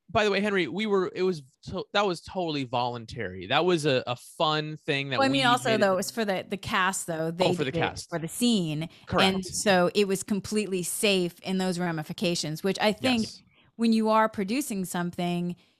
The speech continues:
Speaker 2: you know, if you're looking at it from the safety aspect, make sure the safety's there. And then, you know, the production just can be more grounded because you have those safety measures in place.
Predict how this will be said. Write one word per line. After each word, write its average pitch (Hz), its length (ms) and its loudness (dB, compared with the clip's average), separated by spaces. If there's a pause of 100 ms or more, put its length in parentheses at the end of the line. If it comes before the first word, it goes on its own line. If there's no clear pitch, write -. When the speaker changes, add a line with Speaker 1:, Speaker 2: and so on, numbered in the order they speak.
(180)
Speaker 2:
you 220 80 0
know, 196 100 4
if 196 120 0
you're 208 100 0
looking 208 360 0
at 185 140 0
it 151 160 -4
from 190 220 -2
the 175 80 -4
safety 214 520 -2
aspect, 160 600 -2
make 180 160 -2
sure 196 160 0
the 175 100 0
safety's 175 600 0
there. 151 460 0 (300)
And 180 240 4
then, 190 680 2
you 185 100 -4
know, 170 180 2
the 160 120 -4
production 160 760 -2
just 180 200 -6
can 202 140 2
be 175 120 2
more 160 220 0
grounded 170 640 0
because 160 500 -2 (220)
you 180 140 -2
have 175 300 0
those 165 140 0
safety 175 360 -2
measures 156 380 -4
in 127 140 -4
place. - 680 -6